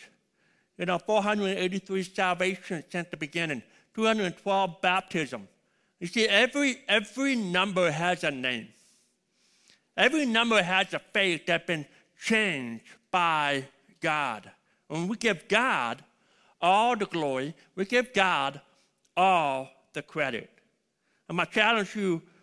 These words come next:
my challenge for you this morning is to never stop boldly inviting your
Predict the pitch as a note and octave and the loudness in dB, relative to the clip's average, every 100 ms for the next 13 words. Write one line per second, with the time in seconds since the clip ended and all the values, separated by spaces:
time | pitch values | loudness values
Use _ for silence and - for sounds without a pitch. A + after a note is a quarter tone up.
0 | - D3+ - G#3+ A3+ G3+ - F#3 E3 - | -8 -6 -2 0 0 -2 -2 -4 -4 -6
1 | F3+ F#3+ E3+ C3+ D3+ D#3 F#3+ A#3+ A3 - | -4 -4 -4 -6 -6 -2 -2 -2 -4 -4
2 | - G3+ F3+ E3+ _ F#3 G3+ G#3 A3 G3 | -2 0 -2 -8 _ 2 4 2 -2 -2
3 | F3 D3+ E3+ F3 F#3+ F#3+ F#3+ F#3 _ - | -4 -2 0 0 0 -2 -6 -14 _ -6
4 | D3+ F3+ F3+ | -2 0 0